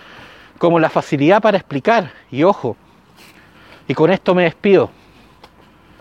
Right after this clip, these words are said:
Usted que fue a un instituto, a un-, a una universidad o incluso a algún liceo, les apuesto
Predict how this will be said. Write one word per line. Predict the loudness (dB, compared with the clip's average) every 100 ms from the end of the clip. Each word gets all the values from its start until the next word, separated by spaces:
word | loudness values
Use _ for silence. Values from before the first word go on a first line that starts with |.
| -20 -20 _
Usted | -4 0 0
que | 0 -2
fue | 0 2 0 -4 -20 -20 _ -20 _ _ _ _ _ _ -20 -20 -8
a | 0
un | 0
instituto, | 0 -2 0 4 6 4
a | 2
un-, | 2 -2 0
a | 0
una | 2 2
universidad | 2 0 -2 -2 2 4 2 -2 -8 -20 -20 -6
o | -2
incluso | 0 0 0 0
a |
algún | 0 0
liceo, | -2 0 2 2 -2 -20 -20 -20 -20 -20 -20 -20 -20 -20 -20 -10 -2
les | -2 0
apuesto | 0 0 0 -4 -12 -12